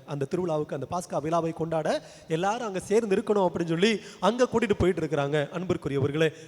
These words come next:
நாம நம்முடைய குழந்தைகளுக்கு அந்த ஞானத்தை, கடவுளுடைய அந்த பக்தியை, பயத்தை கொடுத்து வளர்க்கின்றோமா? கொஞ்சம் சிந்தித்து பார்ப்போம். சரி, இப்போ ஒரு மூன்று விடயங்கள் மட்டும் சொல்லி இந்த வார்த்தை பகிர்வை நிறைவு செய்ய விரும்புகிறேன். என்னன்னா,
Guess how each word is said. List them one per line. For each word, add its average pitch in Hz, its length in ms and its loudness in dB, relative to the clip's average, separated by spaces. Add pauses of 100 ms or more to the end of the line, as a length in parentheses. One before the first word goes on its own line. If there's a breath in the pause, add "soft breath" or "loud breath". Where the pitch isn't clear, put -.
(120 loud breath)
நாம 185 420 0 (260)
நம்முடைய 156 300 0
குழந்தைகளுக்கு 165 640 -2
அந்த 147 240 -4
ஞானத்தை, 147 640 -6
கடவுளுடைய 185 800 -2 (200 loud breath)
அந்த 147 220 -4
பக்தியை, 196 480 -4
பயத்தை 165 420 -6
கொடுத்து 165 520 -6
வளர்க்கின்றோமா? 143 540 -2 (260 loud breath)
கொஞ்சம் 156 360 0 (280)
சிந்தித்து 160 400 -4
பார்ப்போம். 131 420 -2
சரி, 143 300 -4 (460)
இப்போ 175 160 -4
ஒரு 156 160 -2
மூன்று 175 360 -2
விடயங்கள் 160 320 -2
மட்டும் 143 260 -10
சொல்லி 160 400 -4 (320 loud breath)
இந்த 143 140 -2
வார்த்தை 156 380 -2
பகிர்வை 151 360 -4 (220)
நிறைவு 151 260 -2
செய்ய 135 260 -6
விரும்புகிறேன். 131 480 -4 (200)
என்னன்னா, 147 400 -2